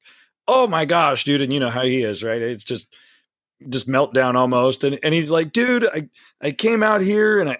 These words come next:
I got the, the tire out of the, out of the trailer and it rolled down the side of the highway and I had down the fence into the ditch and I had to go get the tire and the jack,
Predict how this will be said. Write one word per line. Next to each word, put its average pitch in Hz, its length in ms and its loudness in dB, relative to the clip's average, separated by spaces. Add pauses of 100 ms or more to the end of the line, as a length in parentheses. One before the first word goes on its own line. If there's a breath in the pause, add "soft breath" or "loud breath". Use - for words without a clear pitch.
I 139 120 -6
got 139 280 -4
the, 143 180 -8 (160)
the 151 80 -4
tire 196 500 0
out 185 200 2
of 160 40 0
the, 135 200 -2 (680 soft breath)
out 185 160 0
of 185 60 2
the 151 80 -2
trailer 208 540 4
and 156 100 0
it 135 140 -4
rolled 185 320 2
down 185 240 -2
the 160 80 -4
side 190 320 0
of 185 40 -4
the 160 100 -6
highway 196 580 0
and 165 80 -4
I 143 80 -6
had 170 320 -4
down 190 240 2
the 170 80 -2
fence 202 480 -2
into 196 180 0
the 147 100 -4
ditch 196 400 2
and 160 80 -4
I 156 80 -6
had 190 180 -2
to 196 40 0
go 190 220 2
get 196 260 0
the - 80 -14
tire 190 800 0
and 139 140 -8 (440 loud breath)
the 147 120 -4
jack, 180 380 -2